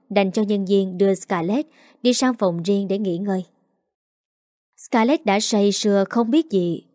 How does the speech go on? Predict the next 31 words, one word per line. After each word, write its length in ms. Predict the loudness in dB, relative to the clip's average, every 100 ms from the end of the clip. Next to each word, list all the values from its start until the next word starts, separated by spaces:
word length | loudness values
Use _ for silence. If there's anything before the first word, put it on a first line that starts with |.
| _
quơ 200 | 2 4
tay 180 | 2 0
múa 220 | 0 0 0
chân, 300 | 0 -2 -6
loạn 340 | -2 0 0 -4
xạ, 360 | -2 -2 -4 -8 _ _ 0
mắng 240 | 0 0 0
chửi 240 | 0 0
hai 260 | -2 -2 -2
nhân 180 | -2 -2
viên 180 | -2
nam. 200 | -2 -6 -8 _ _ _ _ _ _ _ _ _ _
"Này, 400 | -6 0 0 -2 _ _ -2
ta 120 | 0
đây 120 | 0
đang 160 | -2 -2
thắng 200 | -4 0
lớn, 300 | 0 -2 -6 _ _ _ _
cái 100 | 0
loại 180 | 4 4
thấp 180 | 2 -2
hèn 260 | -2 -2 -2
như 80 |
các 220 | -4 -4 -2
người 180 | -2
dám 220 | 0 -2 -2 0
chạm 200 | 0 0
vào 180 | -2
ta. 300 | -2 -6 -6 -10 _ _ _ _
Buông 220 | 4 4
ra, 240 | 4 -2